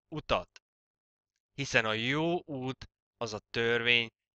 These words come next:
és az magával hozza a becsületességet, ami igazságot jelent. Mert bölcsesség megy a te elmédbe, a törvény, az igazság, a jó út, a becsületesség, az a bölcsesség,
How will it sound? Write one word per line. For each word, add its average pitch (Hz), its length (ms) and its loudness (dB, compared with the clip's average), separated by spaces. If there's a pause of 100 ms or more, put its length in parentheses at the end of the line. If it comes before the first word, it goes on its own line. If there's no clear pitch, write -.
és 107 220 -6
az 104 200 -6
magával 107 560 6
hozza 101 300 -8
a 92 100 -8
becsületességet, 117 920 -2
ami 110 200 -8
igazságot 107 760 -2
jelent. 90 280 -6 (380)
Mert 120 240 2
bölcsesség 151 760 0
megy 120 220 0
a 107 40 -4
te - 220 -4
elmédbe, 143 760 2 (460)
a - 100 -20
törvény, 123 600 -2 (280)
az 101 100 -18
igazság, 123 680 -4
a - 100 -8
jó 107 300 -4
út, 131 340 -12
a - 80 -12
becsületesség, 120 840 -6
az 110 220 -4
a 98 140 -4
bölcsesség, 104 840 -6